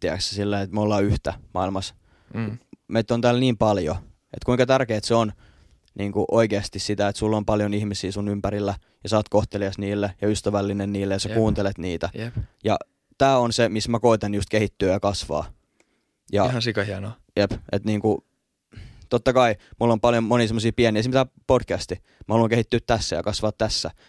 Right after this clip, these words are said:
Speaker 1: mut mä näen tän semmosena, että mä haluan kehittyä ja kasvaa ihmisenä
Speaker 2: Mm.
Speaker 1: muita kohtaan. Et me ollaan tässä yhdessä.
Speaker 2: Jep.
Speaker 1: Ja tota, tässä oli tiivistetty nämä kaikki neljä, neljä aihetta. Eli niinku recappinä vielä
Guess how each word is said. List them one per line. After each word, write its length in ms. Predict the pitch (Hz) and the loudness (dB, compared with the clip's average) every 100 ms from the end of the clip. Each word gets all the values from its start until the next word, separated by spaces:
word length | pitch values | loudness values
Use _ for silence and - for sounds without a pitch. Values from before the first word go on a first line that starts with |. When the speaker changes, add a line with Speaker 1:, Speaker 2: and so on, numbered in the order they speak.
| _ | _
Speaker 1:
mut 100 | 104 | 0
mä 100 | 117 | 2
näen 180 | 123 113 | 2 2
tän 160 | 107 107 | -2 0
semmosena, 420 | 113 104 101 98 | 0 0 -2 -4
että 80 | 101 | -2
mä 60 | |
haluan 160 | 101 101 | -2 0
kehittyä 320 | 107 104 104 | -2 0 0
ja 40 | |
kasvaa 280 | 98 101 101 - | 0 -2 -4 -2
ihmisenä 480 | 117 85 - 73 95 _ | -4 -4 -8 -10 -14 _
Speaker 2:
Mm. 320 | 117 110 110 - | -10 -8 -10 2
Speaker 1:
muita 260 | 113 104 98 | 2 4 2
kohtaan. 460 | 98 - - 57 - - _ _ _ _ _ _ _ | 0 0 -6 -8 -10 -20 _ _ _ _ _ _ _
Et 240 | 90 - _ _ _ _ - | -6 -6 _ _ _ _ -2
me 80 | 110 | 4
ollaan 300 | 113 107 92 | 6 4 0
tässä 200 | 95 104 | 0 2
yhdessä. 340 | 92 - - - - _ | 2 -2 -6 -12 -20 _
Speaker 2:
Jep. 160 | 123 117 - - _ _ _ _ - _ | -8 -6 -10 -12 _ _ _ _ -20 _
Speaker 1:
Ja 120 | 104 | -2
tota, 400 | 104 101 101 101 - _ _ _ _ _ _ _ - | 0 0 2 2 0 _ _ _ _ _ _ _ 0
tässä 240 | 127 143 | 2 6
oli 220 | 147 135 - - | 6 4 0 -2
tiivistetty 560 | 143 151 151 - 113 117 | 4 6 6 2 0 2
nämä 160 | 113 117 | 2 4
kaikki 260 | 123 - | 2 2
neljä, 360 | 110 113 101 98 - - - - - | 2 2 2 -2 -6 -20 -20 -20 -2
neljä 260 | 117 120 107 | 2 4 4
aihetta. 460 | 107 117 120 160 139 _ _ - _ _ _ _ _ - | 2 0 0 -2 -2 _ _ -20 _ _ _ _ _ -2
Eli 360 | 107 104 - _ _ - | 0 0 -2 _ _ -6
niinku 220 | 113 113 | 0 4
recappinä 600 | 123 113 - - 107 104 | 4 4 0 0 -2 2
vielä 300 | 107 104 | 2 2